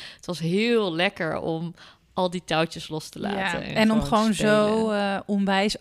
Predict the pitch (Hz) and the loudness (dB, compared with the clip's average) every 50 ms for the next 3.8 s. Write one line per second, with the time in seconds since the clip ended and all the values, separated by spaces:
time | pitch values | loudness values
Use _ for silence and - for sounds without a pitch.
0 | - 214 208 220 226 220 - 202 196 185 190 - - - - - - 196 208 - | 0 2 4 6 6 4 2 0 0 0 -2 -2 -4 -6 -6 -8 -10 -12 -8 -6
1 | - - 170 175 165 - - - - - - - - - - - - - 180 - | -4 -4 -4 -4 -6 -6 -6 -4 -4 -4 -4 -6 -8 -8 -6 -6 -6 -8 -10 -12
2 | _ _ _ _ _ _ _ _ - - 160 160 151 151 147 - - - 156 156 | _ _ _ _ _ _ _ _ -6 -4 -2 0 0 0 -2 -2 -4 -4 -4 -4
3 | 160 - - 160 156 160 - - - - 175 170 170 175 - - | -4 -6 -8 -8 -8 -8 -8 -10 -8 -6 -6 -4 -6 -6 -8 -12